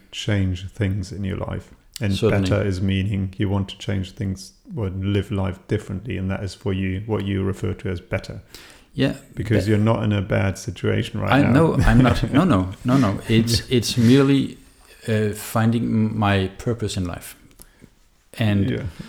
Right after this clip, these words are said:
Speaker 1: a lifelong quest.
Speaker 2: Yes.
Speaker 1: <laughs>
Speaker 2: And I, I would uh, almost say my, uh, finding my, uh, most,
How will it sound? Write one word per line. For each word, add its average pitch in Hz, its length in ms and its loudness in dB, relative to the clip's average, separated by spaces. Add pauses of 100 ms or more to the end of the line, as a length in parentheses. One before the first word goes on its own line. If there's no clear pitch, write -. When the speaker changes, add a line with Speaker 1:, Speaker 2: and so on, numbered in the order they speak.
Speaker 1:
a 127 60 -4
lifelong 104 720 0 (100)
quest. 113 400 -4
Speaker 2:
Yes. 107 520 8 (160)
Speaker 1:
<laughs> - 180 -12
Speaker 2:
And 104 640 2
I, 113 120 0 (180)
I 107 60 0
would 104 240 0 (340)
uh, 98 260 -2 (220)
almost 110 400 2
say 104 420 0
my, 98 460 2 (760)
uh, 87 400 -2 (1040)
finding 117 540 4
my, 95 480 4 (920)
uh, 98 220 2
most, 110 800 0